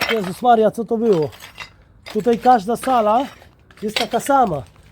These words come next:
więc nie mam co wam tutaj na ten moment pokazywać. Ale jak tylko coś znajdę, to zaraz znowu się usłyszymy. E, także być może powstanie z tego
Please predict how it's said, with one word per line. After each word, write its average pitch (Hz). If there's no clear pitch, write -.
więc 180
nie 233
mam 226
co 240
wam 214
tutaj 220
na 220
ten 220
moment 214
pokazywać. 220
Ale 185
jak 233
tylko 254
coś 233
znajdę, 220
to 202
zaraz 208
znowu 208
się 208
usłyszymy. 214
E, 170
także 190
być 185
może 208
powstanie 208
z -
tego 208